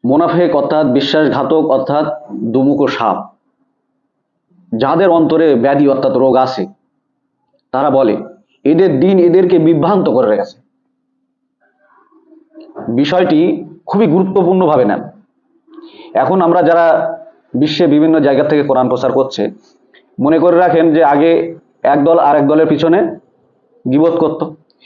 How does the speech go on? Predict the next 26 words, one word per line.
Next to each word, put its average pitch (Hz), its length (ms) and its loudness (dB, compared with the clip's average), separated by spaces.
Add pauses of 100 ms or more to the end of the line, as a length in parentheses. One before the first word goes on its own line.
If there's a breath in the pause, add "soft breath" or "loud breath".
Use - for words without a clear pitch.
(160 soft breath)
এখন 165 260 0
সব 180 380 -2
দল 208 200 2
মিলে 185 200 2
আমাদের 185 300 2
পিছনে 160 260 2
গীবত 135 240 0
করার 123 200 0
জন্য 127 280 0
উঠে 131 160 0
পড়ে 110 160 2
লেগেছে। - 280 -4 (1900)
ভালো 117 160 0
করে 120 180 0
খেয়াল 113 200 0
করেন, 101 260 -6 (340 loud breath)
তাহলে 139 180 0 (100)
কতটা 214 440 0
সতর্কতা 185 640 0
অবলম্বন 151 520 2
করতে 123 200 -2
হবে 113 100 0
আমাদের 127 240 0
সকল 131 240 -2
কোরআনিক 131 300 0
ভাইদের। 131 240 0